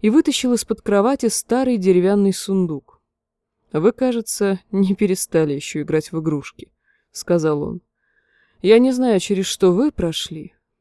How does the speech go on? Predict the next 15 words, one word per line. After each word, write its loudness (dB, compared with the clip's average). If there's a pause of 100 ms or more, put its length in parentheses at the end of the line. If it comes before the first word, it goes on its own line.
(240)
но 4
те 0
люди -2
в -20
той 0
комнате -4 (380)
висели -2
на 2
волоске". -6 (880)
Сундук 0
был 4
заперт -2
большим 0
навесным 0
замком. -6